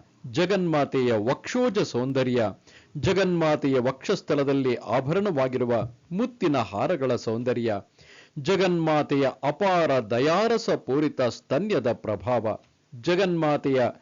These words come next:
ನಾಭಿರೋಮಾವಳಿಯ ಸೌಂದರ್ಯ, ಅಮ್ಮನವರ ರೋಮಾವಳಿ ವೈಭವ, ನಾಭಿಯ ವೈಭವ, ಅಮ್ಮನವರ ಕಟಿ ವೈಭವ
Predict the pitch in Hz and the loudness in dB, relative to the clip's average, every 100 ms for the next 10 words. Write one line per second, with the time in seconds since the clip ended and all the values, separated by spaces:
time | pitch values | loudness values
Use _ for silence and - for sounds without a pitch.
0 | _ - 147 180 240 175 233 240 240 220 | _ -6 -2 0 0 0 0 2 2 0
1 | 208 175 165 147 127 - 110 160 156 135 | 0 2 2 2 2 -2 -4 -2 0 2
2 | 117 95 _ _ _ - 175 170 151 135 | 0 -2 _ _ _ -4 -2 0 0 0
3 | 131 120 110 135 196 156 131 123 117 107 | 0 0 0 -2 0 0 0 0 0 -2
4 | 117 107 127 110 - _ - - _ 165 | -2 -2 -2 -2 -6 _ -20 -20 _ -2
5 | 185 240 226 160 190 156 127 135 117 131 | 0 2 0 0 2 2 2 0 0 0
6 | 110 - _ - - 175 214 185 147 131 | 0 -4 _ -20 -6 -4 -2 0 0 2
7 | 113 - - - 190 190 240 165 139 107 | 0 -4 -14 -6 -4 -2 0 2 0 0
8 | 123 110 | -2 -2